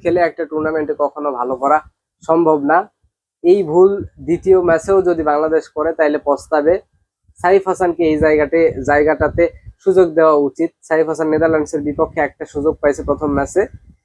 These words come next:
উনিশ বলে ছত্রিশ রান করছে। চিন্তা করে দেখেন, যদি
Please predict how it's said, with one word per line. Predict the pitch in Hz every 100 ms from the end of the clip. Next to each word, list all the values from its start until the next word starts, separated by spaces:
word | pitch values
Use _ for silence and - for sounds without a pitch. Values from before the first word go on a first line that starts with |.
| _ _ -
উনিশ | 175 190 165
বলে | 170 165
ছত্রিশ | 208 - 175 160
রান | 147 135
করছে। | 123 120 - 117 - _ _ _ _ _ _ _
চিন্তা | 190 190 214
করে | 196 170
দেখেন, | 165 190
যদি | 180 175